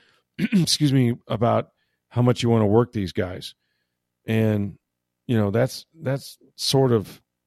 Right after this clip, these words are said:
the thing about injuries is that you're gonna have them. I don't think there's more than usual. I think there's gonna be soft tissue injuries, and they're gonna be careful with guys.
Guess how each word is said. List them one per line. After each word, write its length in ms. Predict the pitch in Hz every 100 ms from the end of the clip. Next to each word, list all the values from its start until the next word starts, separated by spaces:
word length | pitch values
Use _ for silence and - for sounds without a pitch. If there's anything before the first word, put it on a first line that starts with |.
| _ _ _ _ _ _ -
the 100 | 113
thing 240 | 139 135
about 280 | 104 107 -
injuries 500 | 139 123 113 107 95
is 180 | 117 101
that 220 | 107 -
you're 100 | 127
gonna 200 | 156 117
have 400 | 87 110 120 113
them. 360 | 127 127 131 - _ - - _ _ _
I 140 | 127
don't 160 | 170 170
think 140 | 160
there's 240 | 139 127 107
more 380 | 117 117 117 123
than 180 | 123
usual. 360 | 123 123 120 131
I 140 | 131
think 260 | 127 139 131 _ _ _ _ _ -
there's 160 | 113
gonna 140 | 139 131
be 80 |
soft 360 | 120 - 117 -
tissue 340 | 135 120 135
injuries, 380 | 123 113 120 110 -
and 200 | 127 117
they're 80 | 127
gonna 120 | 120
be 80 | 110
careful 360 | - 135 107
with 160 | 107 -
guys. 320 | 104 95 -